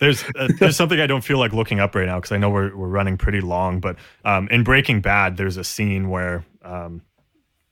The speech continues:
Speaker 1: they, they walk into, like, a storage container and there's just, like, this stack, this neat stack of cash. And, um, then they're like, "How much is it?" And he's like,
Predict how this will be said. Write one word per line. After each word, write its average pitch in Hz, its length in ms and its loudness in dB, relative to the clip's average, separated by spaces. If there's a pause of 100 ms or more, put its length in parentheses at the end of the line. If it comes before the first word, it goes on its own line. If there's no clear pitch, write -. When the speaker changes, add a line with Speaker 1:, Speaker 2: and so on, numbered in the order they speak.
(120)
Speaker 1:
they, 104 160 -6
they 101 140 -4
walk 104 280 0
into, 107 120 0
like, 98 140 0
a 98 60 -8
storage 98 340 -2
container 92 300 -8
and 87 100 -12
there's 87 140 -10
just, 107 160 -6
like, 95 120 -8
this 90 140 -10
stack, 92 480 -6
this - 180 -20
neat 113 320 -2
stack 95 360 -2
of 90 120 -12
cash. 85 440 -10 (480)
And, 98 200 0
um, 90 360 0 (300)
then 95 180 -10
they're 92 100 -6
like, 85 160 -6
"How 101 140 -6
much 95 180 -2
is 101 140 0
it?" 87 40 -6
And 82 80 -10
he's 85 100 -8
like, 82 160 -12